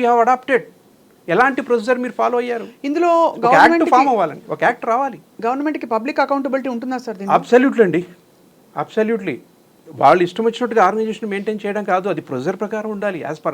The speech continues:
Speaker 1: act రావాలి.
Speaker 2: అదే కదా.
Speaker 1: యాక్ట్ టూ థౌజండ్ ఫైవ్లో నుంచి వచ్చిన ఇది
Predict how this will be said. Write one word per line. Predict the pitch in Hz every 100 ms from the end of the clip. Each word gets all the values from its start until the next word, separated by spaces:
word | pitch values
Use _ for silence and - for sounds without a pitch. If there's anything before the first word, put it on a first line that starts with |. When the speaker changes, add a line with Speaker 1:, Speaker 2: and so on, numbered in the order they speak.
| 156
Speaker 1:
act | 202 220
రావాలి. | 208 214 190 117 - _ -
Speaker 2:
అదే | 160 156
కదా. | 147 - - 143
Speaker 1:
యాక్ట్ | 180 175 185
టూ | 202 254
థౌజండ్ | 254 240 240 226
ఫైవ్లో | 233 226 269 240 - _ _ _ _ - 160 226 269
నుంచి | 277 -
వచ్చిన | 254 233 233
ఇది | 190 190 247 175 175 269